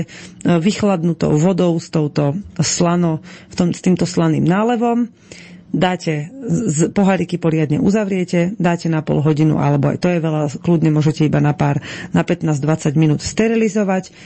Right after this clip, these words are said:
prevrátite hore dnom, dáte spinkať pod perinu. Takže dúfam, že tento recept aj mne vyjde, robila som ho tento rok prvýkrát. Toto isté sa dá urobiť s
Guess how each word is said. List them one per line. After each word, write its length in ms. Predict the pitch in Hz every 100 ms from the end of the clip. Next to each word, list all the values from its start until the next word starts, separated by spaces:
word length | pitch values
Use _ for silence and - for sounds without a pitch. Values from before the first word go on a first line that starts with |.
| - -
prevrátite 560 | 185 170 165 160 160
hore 240 | 143 143 131
dnom, 240 | 185 175
dáte 320 | 165 143 147
spinkať 400 | - 135 135 135
pod 160 | 143 -
perinu. 400 | 151 139 131 131 - - - -
Takže 240 | 151 143
dúfam, 320 | 165 190 180
že 80 | 165
tento 240 | 165 165 160
recept 400 | 160 170 165 254
aj 80 |
mne 240 | 143 165 165
vyjde, 240 | 165 165
robila 320 | 156 147 151
som 160 | 135 151
ho 80 | 147
tento 240 | 151 151
rok 160 | 147 143
prvýkrát. 640 | - 143 143 156 160 190 - - -
Toto 240 | 233 233 233
isté 240 | 220 196
sa 80 | 180
dá 160 | 175 -
urobiť 400 | 165 143
s 40 | -